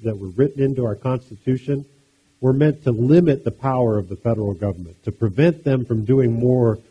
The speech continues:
than we wanted them to do. We wanted them to do certain jobs and to take care of certain things, and that's it. We said, "We don't want you to go outside these bounds. You take care of this job, and that's it, no more." So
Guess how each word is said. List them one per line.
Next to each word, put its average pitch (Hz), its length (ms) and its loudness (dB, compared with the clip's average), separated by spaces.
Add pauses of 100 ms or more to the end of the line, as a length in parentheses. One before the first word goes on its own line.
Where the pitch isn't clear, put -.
(260)
than 113 360 -2
we 120 100 2
wanted 113 300 0
them 104 180 -2
to 98 80 -2
do. 92 340 -4
We 113 80 2
wanted 139 380 2
them 127 300 0
to 117 60 0
do 139 200 4
certain 160 340 0
jobs 123 420 2
and 113 100 -4
to 107 60 -4
take 131 280 0
care 135 120 2
of 135 80 -2
certain 135 300 -2
things, 107 460 -4 (320)
and 101 160 -4
that's 120 260 -4
it. 131 300 2 (180)
We 101 60 -10
said, 110 200 -4
"We 113 120 0
don't 127 180 0
want 147 220 -4
you 127 40 -2
to 127 60 0
go 131 160 2
outside 131 400 -2
these 120 140 -2
bounds. 101 280 -2
You 151 120 2
take 165 360 0
care 160 140 2
of 151 60 2
this 151 180 2
job, 147 320 0
and 98 180 -6
that's 131 300 -2
it, 120 240 0
no 117 180 -2
more." 131 340 -2 (400)
So 120 280 2